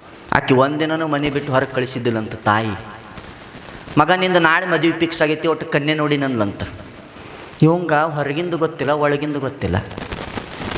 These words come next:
ಮೂವತ್ತು ವಯಸ್ಸಾಗೋ ಮಟ್ಟ ಮನೆಗೆ ಇಟ್ಕೊಂಡು ಕುಂತ, ಒಟ್ಟು ವ್ಯವಹಾರ, ವ್ಯವಹಾರಕ್ಕೂ ಹಚ್ಚಿಲ್ಲ, ಕೊಡು ತಗೊಳೋದಕ್ಕೂ ಹಚ್ಚಿಲ್ಲ, ಮಂದಿದು ಪರಿಚಯಕ್ಕೂ ಹಚ್ಚಿಲ್ಲ. ಇವ ಅಂದಂತ,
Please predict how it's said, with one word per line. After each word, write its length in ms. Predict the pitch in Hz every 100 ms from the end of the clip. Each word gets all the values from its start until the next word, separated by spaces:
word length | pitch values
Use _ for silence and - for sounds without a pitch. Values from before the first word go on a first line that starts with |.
| -
ಮೂವತ್ತು 440 | 160 170 185 185 175
ವಯಸ್ಸಾಗೋ 440 | 175 175 175 165
ಮಟ್ಟ 140 | 170 170
ಮನೆಗೆ 360 | 143 160 165
ಇಟ್ಕೊಂಡು 280 | 160 156 143
ಕುಂತ, 200 | 147 - 101 - - - -
ಒಟ್ಟು 180 | 151 151
ವ್ಯವಹಾರ, 320 | 131 143 160
ವ್ಯವಹಾರಕ್ಕೂ 680 | 143 135 131 160 165 165 165
ಹಚ್ಚಿಲ್ಲ, 420 | 160 156 160 160
ಕೊಡು 260 | 160 139 143
ತಗೊಳೋದಕ್ಕೂ 460 | 151 151 151 151
ಹಚ್ಚಿಲ್ಲ, 320 | 147 - 147 151
ಮಂದಿದು 440 | 135 131 143 143
ಪರಿಚಯಕ್ಕೂ 480 | 143 127 - 135 139
ಹಚ್ಚಿಲ್ಲ. 300 | 123 127 110 - - - - -
ಇವ 160 | 175
ಅಂದಂತ, 420 | 180 175 170 160